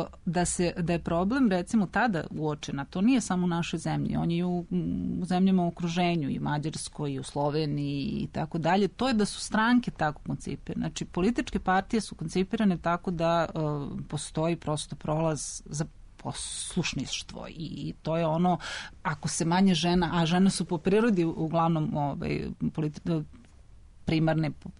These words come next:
političke socijalizacije, apolitične, odnosno trude se da, da izbegnu politiku i neki od njih su i rekle da smatraju da je to prljav posao, da je nezahvalan, da ne mogu da usklade ukoliko nemaju podršku partnera, e, radu, odnosno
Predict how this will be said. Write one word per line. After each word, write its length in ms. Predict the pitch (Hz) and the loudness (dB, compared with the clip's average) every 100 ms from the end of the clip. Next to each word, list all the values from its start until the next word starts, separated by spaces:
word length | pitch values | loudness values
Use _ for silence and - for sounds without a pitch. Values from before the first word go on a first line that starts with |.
| - | -8
političke 520 | - 156 151 - - | -4 -2 -2 -6 -8
socijalizacije, 880 | - - - 139 147 147 - - - | -8 -10 -8 -4 -4 -4 -6 -4 -4
apolitične, 720 | 143 - 147 135 - 147 - - | -4 -2 -2 -2 -6 -6 -4 -4
odnosno 340 | - 143 - | -4 -6 -8
trude 340 | - - 135 101 | -8 -6 -6 -8
se 200 | - - | -8 -8
da, 260 | - - - | -4 -4 -4
da 220 | - - | -2 -2
izbegnu 480 | 156 151 160 151 147 | -2 0 0 0 -2
politiku 680 | - 143 147 175 - 175 165 | -2 -4 -2 -4 0 2 4
i 340 | 156 151 151 | 4 4 4
neki 300 | 151 147 - | 2 0 -2
od 60 | 151 | -2
njih 140 | 147 | -4
su 120 | - | -2
i 40 | 151 | 0
rekle 280 | 143 - - | 0 -2 -6
da 120 | 151 | -6
smatraju 400 | - 151 - - | -4 -4 -4 -6
da 220 | 175 - - - - - - - | -4 -6 -6 -10 -10 -8 -6 -4
je 80 | |
to 120 | 135 147 | -2 0
prljav 340 | 202 233 220 | 4 4 4
posao, 480 | - 208 202 - 202 | 4 4 4 2 2
da 100 | 160 | 2
je 60 | |
nezahvalan, 840 | 147 190 196 208 - 196 190 190 185 | 2 2 4 2 4 4 6 6 4
da 100 | 156 | 4
ne 120 | 170 | 4
mogu 180 | 208 214 | 4 4
da 100 | 202 | 4
usklade 420 | 196 - 208 190 | 2 0 0 2
ukoliko 380 | 180 196 190 180 | 2 2 0 2
nemaju 440 | 180 175 180 170 | 2 4 2 0
podršku 480 | 156 165 160 - 160 | -2 -2 -2 -4 -4
partnera, 720 | - - 170 165 160 156 151 | -4 -4 0 2 2 2 2
e, 80 | - - - - - | -2 -8 -10 -14 -6
radu, 560 | - 151 175 165 156 147 - 135 | 0 2 4 4 2 -4 -4 -2
odnosno 360 | 147 139 - | -2 -4 -4